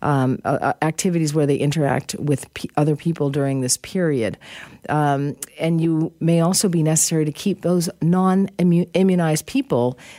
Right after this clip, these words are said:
siblings, for example, if they are non-immunized, away from the infected person. And a way to prevent is, uh, vaccination. Be sure that anyone who's at risk of getting the measles who hasn't been fully vaccinated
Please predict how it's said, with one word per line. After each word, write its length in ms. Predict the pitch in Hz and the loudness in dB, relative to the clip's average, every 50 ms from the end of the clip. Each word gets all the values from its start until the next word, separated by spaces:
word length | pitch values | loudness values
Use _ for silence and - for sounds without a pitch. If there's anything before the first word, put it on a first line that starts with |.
| - - | -10 -6
siblings, 460 | - - 262 262 214 190 156 135 - | -4 -2 -2 0 0 -2 -2 -4 -4
for 120 | - 139 | -4 -4
example, 640 | 131 127 135 131 123 120 - 143 139 131 127 - - - - | -4 -2 -2 0 0 0 0 2 2 2 2 2 -2 -2 -2
if 180 | 120 131 - | -4 -2 0
they 140 | - 151 151 | 0 0 2
are 140 | 139 143 147 | 2 2 2
non-immunized, 760 | 135 131 127 127 127 127 131 131 127 123 123 120 117 - - | 2 2 2 2 2 2 2 2 2 2 0 0 0 -2 -2
away 260 | - 135 139 135 131 | -2 0 0 0 0
from 180 | 135 - 143 139 | 0 0 -2 0
the 100 | 139 135 | 0 0
infected 560 | 131 123 - 131 123 - - 139 123 131 147 - - - - - - | -2 -2 -2 -2 -4 -2 -2 -2 -2 -2 -4 -8 -14 -20 -20 -20 -20
person. 640 | - - 175 165 170 - - 131 107 101 101 95 - - - | -8 -2 -2 0 0 0 0 -2 -2 -2 -4 -6 -6 -8 -8
And 500 | - 135 139 135 165 135 135 135 131 - - | -4 -2 0 0 0 0 0 0 -2 -4 -4
a 240 | - 135 131 131 131 | -2 0 0 0 0
way 220 | 147 160 175 180 170 | 0 2 2 0 0
to 160 | - 175 160 | 0 -2 -2
prevent 520 | 151 151 139 143 151 170 208 226 214 - | 0 -2 0 0 0 0 0 0 -2 -2
is, 260 | 151 135 127 - - - | -2 -2 0 -2 -2 -4
uh, 200 | - 143 139 135 | -4 -4 -4 -2
vaccination. 720 | 156 156 160 - - 165 180 214 226 - - 110 107 117 | -2 -2 -2 -2 0 0 0 0 0 0 0 0 0 0
Be 100 | 139 - | -2 -2
sure 260 | - - - 151 147 | -2 0 0 2 2
that 140 | 139 139 131 - | 2 0 0 2
anyone 420 | - 196 220 233 220 175 139 143 | 2 4 4 4 4 2 2 0
who's 180 | 135 143 135 143 | 0 -2 -2 -2
at 80 | - | -4
risk 280 | - 143 143 135 - - | -2 -2 -2 0 -2 -2
of 100 | 135 135 | -2 -2
getting 240 | 143 123 131 131 131 | 0 0 2 2 2
the 60 | 127 | 2
measles 420 | 135 139 139 135 147 147 151 - | 2 2 2 2 0 0 0 0
who 80 | 151 143 | 0 -2
hasn't 440 | 127 131 147 151 160 160 170 156 139 | -2 0 0 2 2 2 2 0 0
been 120 | 139 135 | 0 -2
fully 260 | - - 143 143 135 | -2 0 0 0 0
vaccinated 600 | 131 135 135 131 131 - 143 131 127 123 120 143 | 2 0 0 0 -2 -2 0 0 0 0 0 -2